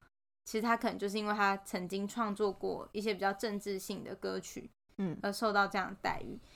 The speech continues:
Speaker 1: 那这边想要跟大家推荐三首李志的歌，就是欢迎大家也可以去听听看，就是跟六四有关。第一首是《广场》，那第二个是《人民不需要自由》，最后一个是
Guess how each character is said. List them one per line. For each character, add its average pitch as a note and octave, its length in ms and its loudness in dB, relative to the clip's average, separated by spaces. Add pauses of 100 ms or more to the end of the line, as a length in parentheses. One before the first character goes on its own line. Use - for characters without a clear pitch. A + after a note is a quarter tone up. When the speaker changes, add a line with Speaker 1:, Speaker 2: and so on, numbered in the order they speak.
(180)
Speaker 1:
那 F4+ 160 4
这 F#4 100 2
边 D#4 220 4
想 A#3+ 160 6
要 G3 60 4
跟 A3 240 0
大 A3+ 80 6
家 G#3 120 10
推 G#3+ 220 2
荐 G#3 240 0
三 G3+ 320 0
首 E3+ 420 -2 (120)
李 G3 260 0
志 A#3+ 240 -2
的 F#3+ 140 0
歌， F#3+ 480 -2 (540)
就 G#3+ 100 4
是 G#3+ 80 4
欢 B3 200 4
迎 G#3+ 120 2
大 G3+ 80 6
家 G3 120 8
也 F#3+ 100 -2
可 A3 120 -6
以 F#3 80 -4
去 F#3+ 80 -8
听 G#3 160 -2
听 F#3+ 120 -2
看， G3+ 200 0
就 A3 140 0
是 C4 260 2 (380)
跟 A#3 220 6
六 A3+ 160 6
四 G#3+ 160 -2
有 F#3 180 4
关。 F3 240 -2
第 C4+ 140 2
一 D4 40 2
首 C4+ 220 4
是 G3+ 160 0
《广 F#3 340 2
场》， G#3 240 0 (300)
那 B3 140 0
第 C4 180 0
二 B3 60 4
个 G3 160 -2
是 G#3 180 2
《人 F#3+ 160 0
民 F#3 260 -4
不 G#3 160 -6
需 G3 220 -6
要 F#3 320 2
自 G3 240 -6
由》， - 320 -8 (340)
最 B3+ 140 6
后 A#3 220 6
一 G#3+ 40 2
个 F#3+ 140 -2
是 G3 180 -4